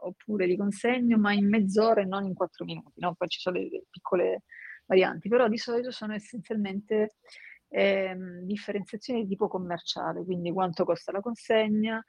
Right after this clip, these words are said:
quando ti consegno, che assortimento ho, quindi quanti prodotti ho, se c'ho il fresco o non ho il fresco.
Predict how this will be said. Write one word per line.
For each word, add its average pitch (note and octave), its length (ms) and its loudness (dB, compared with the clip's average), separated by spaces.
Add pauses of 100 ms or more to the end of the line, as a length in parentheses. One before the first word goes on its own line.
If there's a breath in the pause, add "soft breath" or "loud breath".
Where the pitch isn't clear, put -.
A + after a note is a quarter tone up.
(140 soft breath)
quando F#3+ 340 2
ti F#3+ 100 -2
consegno, G#3+ 960 2 (260 loud breath)
che - 120 2
assortimento F#3 800 0
ho, G3 360 4
quindi F3+ 240 -8
quanti F#3+ 400 -2
prodotti E3+ 480 -6
ho, G3 160 0 (580 soft breath)
se - 120 -8
c'ho - 160 -4
il G3+ 100 -2
fresco G3+ 460 -4
o - 20 -6
non F3 160 -8
ho F#3+ 40 -6
il G3+ 120 -8
fresco. G3 720 -4